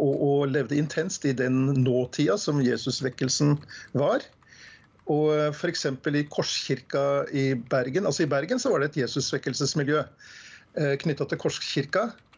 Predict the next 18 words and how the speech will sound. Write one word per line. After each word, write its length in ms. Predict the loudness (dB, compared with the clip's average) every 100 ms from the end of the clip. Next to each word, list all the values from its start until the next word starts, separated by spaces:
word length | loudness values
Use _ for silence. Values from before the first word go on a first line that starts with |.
| _ _
og 100 | -2
der 140 | -2
fikk 140 | -2 0
de 80 | 4
låne 320 | 4 4 2
nøkkelen, 540 | 0 0 0 0 -2 -8 -20 -6
og 260 | 2 2 4
de 140 | 2
ungdommene 480 | 2 2 2 2 2
som 140 | 2
var 80 | 0
i 60 | 0 -2
tet 340 | 0 -2 -2 -2
der, 240 | 0 0 -4 _ -20 -20 -20 -20 -20 -20 -20 _ _ _ _ _
og, 220 | 0 2 4
eh, 460 | 4 4 4 0 -4 -10 _ -4
gjorde, 420 | 0 4 4 4 4 4 4 2 -2 -4
og, 220 | -2